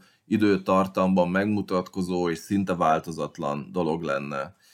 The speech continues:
Viszont azért érdekes szerintem történetileg gondolkodni, mert hogyha egy picit utána nézzük, utána olvasunk, és ebben a, az amerikai új kultúra történet nagyon sok, nagyon érdekes dolgot feltárt szerintem, és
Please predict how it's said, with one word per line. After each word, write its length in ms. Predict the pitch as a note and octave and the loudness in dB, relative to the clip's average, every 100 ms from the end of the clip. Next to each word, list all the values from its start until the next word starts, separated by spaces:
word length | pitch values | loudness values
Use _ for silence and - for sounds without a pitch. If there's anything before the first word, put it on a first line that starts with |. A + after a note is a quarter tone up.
| _ _ | _ _
Viszont 340 | - F#2 A#2 A2 | -10 -2 0 4
azért 380 | E3+ C#3+ G2 - | 6 6 4 0
érdekes 340 | A2 A2 A2 | 2 2 0
szerintem 460 | G#2+ A2 G2+ F#2+ F#2+ | -2 0 2 0 0
történetileg 680 | A2+ A2 G#2+ G2 G2 F#2+ F#2 | 2 2 2 -2 2 2 2
gondolkodni, 880 | F2 F2 F#2 F#2+ A2 A#2 C3+ C#3 - | 0 0 0 0 -4 -2 -4 -4 -2
mert 260 | G2 G2 F#2+ | 0 0 -2
hogyha 600 | G2+ - G2+ F#2+ F2+ D2+ | -8 -2 2 4 4 0
egy 60 | |
picit 280 | - A#2 F#2+ | -4 -6 -4
utána 320 | A2+ A#2 G#2 | 0 0 2
nézzük, 360 | G2+ F#2 F#2 - | 0 0 -2 -6
utána 340 | G2 G#2 F#2 | -4 -2 0
olvasunk, 600 | E2 F#2+ A2 A#2+ C3+ B2+ G#2+ | 0 0 -2 -4 -4 -4 -6
és 140 | G2 | -6
ebben 260 | F#2+ F#2+ F#2 | -2 0 2
a, 280 | F#2 F#2+ - _ _ | 2 0 -6 _ _
az 120 | F#2 | -2
amerikai 520 | G#2 A2 G2+ G2+ F#2+ F#2 | 2 4 2 2 2 2
új 220 | G2+ G2+ | 2 0
kultúra 460 | G#2+ G2 F#2+ F2+ | 0 0 0 0
történet 580 | F#2 F#2 F#2 F#2+ F2 F2+ | 2 0 0 -2 -2 -2
nagyon 340 | G2 F#2 F2 F2 | -2 0 0 0
sok, 260 | - F2+ | -4 -4
nagyon 220 | F#2 F2 | -2 0
érdekes 460 | D#2 E2 E2+ F2+ E2+ | 0 -2 -2 -4 -4
dolgot 340 | F2+ D#2 E2 | -2 0 -2
feltárt 500 | - F2 D#2 F2 D2+ | -4 -2 -2 -2 -4
szerintem, 720 | - E2 F2 F#2+ F#2+ A#2 C3+ A#2+ | -4 -6 -2 -2 0 0 -2 -4
és 160 | - | -10